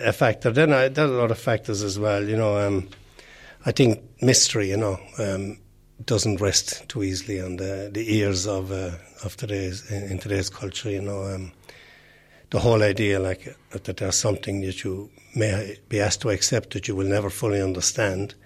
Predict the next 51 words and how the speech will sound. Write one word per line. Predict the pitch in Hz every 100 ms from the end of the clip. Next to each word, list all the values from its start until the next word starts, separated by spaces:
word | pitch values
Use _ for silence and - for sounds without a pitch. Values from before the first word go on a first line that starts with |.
| - - - - - - - -
And | 123
people | - 151 147 135 117
very | 120 123
quickly | 117 139 135 120
come | 117
in | 110
and | 107
say, | 117 110
"Oh, | 117 135
when | 135 127
you're | 127 120
under | 123 117
pressure | 110 135 120 123 117
in | 107
an | 110
argument, | 110 104 104 98
you | 107
use | 104 95
the | 101
mystery | 113 - 98
thing." | - 92
But | 98 120
it's | 131 -
the | 147
reality | 147 196 208 107 98
is | 98
that | 104 101
our | 101
mystery | 160 - 117
at | 107
the | 95
heart, | - 117 127
the | -
Trinity, | 92 131 120 120 113
the | 95
Eucharist, | 104 117 - 110 - - -
all | 117 113
that | 110 -
transubstantiation, | 120 104 113 - 117 101 113 104 -
all | 110 107
of | 104
that, | 104 - - - - - - - - - - -
at | 107
the | -
centre | - 175 170 117
of | 101
the | 104 104 95 95 - - - - - - - -
Catholic | - 117 113 98
faith. | - 113 139 -
And, | 131 123 120
um, | 127 127 127